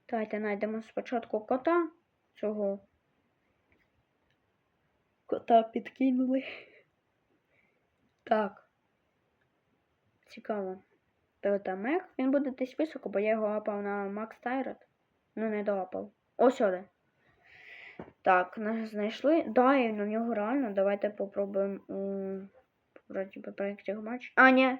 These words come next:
це не сюди. Це точно не сюди, я згадав. Так, трішки вверх.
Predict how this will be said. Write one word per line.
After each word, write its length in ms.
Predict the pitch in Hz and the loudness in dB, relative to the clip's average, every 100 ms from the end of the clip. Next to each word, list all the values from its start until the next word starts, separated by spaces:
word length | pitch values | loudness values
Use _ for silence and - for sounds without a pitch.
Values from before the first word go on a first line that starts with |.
| - | -6
це 120 | 226 | -6
не 100 | 233 | -6
сюди. 380 | - 208 262 - _ _ | -6 0 0 -2 _ _
Це 120 | - - | -12 -2
точно 340 | 214 233 202 | -2 -2 -4
не 120 | 202 | -6
сюди, 260 | 208 190 214 | -8 -4 -2
я 100 | 240 | -2
згадав. 500 | 233 190 202 254 269 - - - - - | -4 -4 -2 -2 -4 -16 -20 -20 -20 -6
Так, 220 | - 208 | -6 -4
трішки 360 | 208 208 - | -6 -6 -6
вверх. 440 | 196 262 320 - | -4 -2 -4 -6